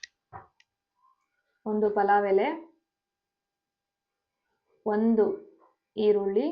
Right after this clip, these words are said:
ಒಂದ್ ಸ್ಪೂನ್ ಆಗುವಷ್ಟು ಧನಿಯಾ ಪುಡಿ, ಅರ್ಧ ಸ್ಪೂನ್ ಆಗುವಷ್ಟು ಅಚ್ಚ ಖಾರದ ಪುಡಿ, ಒಂದ್ ಸ್ಪೂನ್ ಆಗುವಷ್ಟು ಚಿಕನ್ ಮಸಾಲ, ಒಂದ್ ಅರ್ಧ ಸ್ಪೂನ್ ಅಷ್ಟು ಜೀರಿಗೆ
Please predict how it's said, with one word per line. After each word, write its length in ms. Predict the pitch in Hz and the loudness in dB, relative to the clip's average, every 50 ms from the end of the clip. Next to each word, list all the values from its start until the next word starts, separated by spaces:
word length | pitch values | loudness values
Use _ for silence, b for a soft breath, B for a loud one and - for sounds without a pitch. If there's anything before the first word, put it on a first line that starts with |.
| 349 - - _ _ _ _ _ _ _ _ _ _ _ _ _ _ _ _ _ _ - 208 | -8 -10 -18 _ _ _ _ _ _ _ _ _ _ _ _ _ _ _ _ _ _ -6 -2
ಒಂದ್ 160 | 220 240 233 | -2 -2 -2
ಸ್ಪೂನ್ 240 | - - 247 240 233 220 | -2 -4 -2 0 0 0
ಆಗುವಷ್ಟು 400 | 208 208 208 208 208 - - 226 196 202 | 0 0 0 -2 -2 -2 -6 -4 -4 -2
ಧನಿಯಾ 260 | 190 190 190 196 196 190 196 - | -4 -4 -4 -6 -8 -8 -6 -4
ಪುಡಿ, 180 | 190 190 247 320 349 - - _ _ _ _ _ _ _ _ _ _ _ _ _ _ 202 | -2 -2 -2 -4 -6 -10 -18 _ _ _ _ _ _ _ _ _ _ _ _ _ _ -10
ಅರ್ಧ 160 | 202 202 196 208 214 208 208 | -8 -6 -4 -6 -6 -6 -8
ಸ್ಪೂನ್ 260 | - - 220 208 202 | -8 -8 -6 -6 -6
ಆಗುವಷ್ಟು 380 | 202 196 196 196 196 - - 214 196 | -6 -8 -10 -10 -12 -6 -6 -6 -6
ಅಚ್ಚ 180 | 185 190 - - 196 196 190 | -6 -8 -10 -12 -8 -6 -6
ಖಾರದ 260 | 190 190 185 180 180 180 | -6 -4 -6 -8 -8 -8
ಪುಡಿ, 180 | 185 190 254 320 381 - - _ _ _ _ _ _ _ _ _ _ _ | -6 -6 -6 -6 -6 -10 -14 _ _ _ _ _ _ _ _ _ _ _
ಒಂದ್ 260 | 214 202 208 226 233 233 233 | -6 -2 -2 -2 -2 -2 -6
ಸ್ಪೂನ್ 260 | - 240 233 226 220 208 208 | -6 -4 -4 -2 -2 -2 -4
ಆಗುವಷ್ಟು 440 | 196 196 196 202 202 - - 233 226 - | -4 -6 -6 -8 -8 -8 -8 -10 -6 -6
ಚಿಕನ್ 340 | 208 202 - 196 196 196 190 185 | -8 -8 -6 -8 -8 -8 -10 -12
ಮಸಾಲ, 320 | 185 - 190 180 180 185 226 311 349 349 - _ - - - - _ _ _ _ _ _ _ _ _ _ _ _ _ _ _ _ _ _ 226 226 226 | -12 -10 -10 -10 -8 -6 -6 -6 -8 -8 -14 _ -20 -20 -20 -20 _ _ _ _ _ _ _ _ _ _ _ _ _ _ _ _ _ _ -4 -2 0
ಒಂದ್ 340 | 233 240 247 240 226 233 220 208 | 2 2 2 2 2 2 2 2
ಅರ್ಧ 200 | 208 208 196 220 240 247 240 | 0 0 0 -2 -2 -2 -4
ಸ್ಪೂನ್ 260 | - - 226 214 214 214 | -4 -4 -4 -2 -2 -6
ಅಷ್ಟು 180 | 208 - - 214 214 - - | -8 -8 -6 -6 -6 -6 -4
ಜೀರಿಗೆ 400 | 208 214 220 226 214 202 208 | -4 -2 0 0 0 0 0